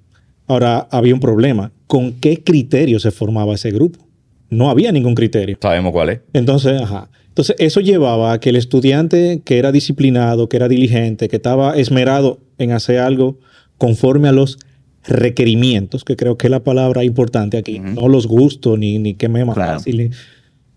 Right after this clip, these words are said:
Speaker 1: uno, eso hacía que uno fuera receloso de, "No, espérate, o sea, si yo tengo que partirme el lomo en este proyecto, porque del grupo de cinco hay dos que se van a recortar, a recostar, uno que no va a hacer nada,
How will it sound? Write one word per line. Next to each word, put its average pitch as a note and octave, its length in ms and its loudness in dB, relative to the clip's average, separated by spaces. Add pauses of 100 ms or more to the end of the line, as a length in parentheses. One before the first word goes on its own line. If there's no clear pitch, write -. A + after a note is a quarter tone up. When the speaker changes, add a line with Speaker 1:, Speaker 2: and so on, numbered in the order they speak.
(320)
Speaker 1:
uno, D3 380 2 (460)
eso D3 160 0
hacía C#3+ 180 0
que C#3+ 60 2
uno D3 100 2
fuera C#3+ 200 0
receloso B2+ 600 -2
de, G2+ 260 -4 (100)
"No, A2+ 100 -4
espérate, A2 320 -2
o - 20 -4
sea, G#2+ 160 -6
si A#2 120 -8
yo A#2+ 100 0
tengo D3+ 160 0
que E3 80 0
partirme D3 380 0
el B2+ 80 2
lomo G#2+ 400 -2
en A2+ 100 -4
este A#2 160 -2
proyecto, A2+ 520 -2 (520)
porque A2+ 300 -2
del A2 120 2
grupo C#3 280 2
de C#3 100 0
cinco A2 500 0 (180)
hay A#2+ 460 0
dos B2 280 0
que E3 80 2
se C#3+ 100 0
van C#3+ 140 2
a C#3 60 2
recortar, C#3 440 -2 (440)
a G#2 80 -2
recostar, A#2 520 -2 (140)
uno C#3+ 320 2
que C3+ 80 0
no C3 80 0
va C#3+ 60 2
a - 20 0
hacer C#3+ 180 0
nada, B2+ 340 -2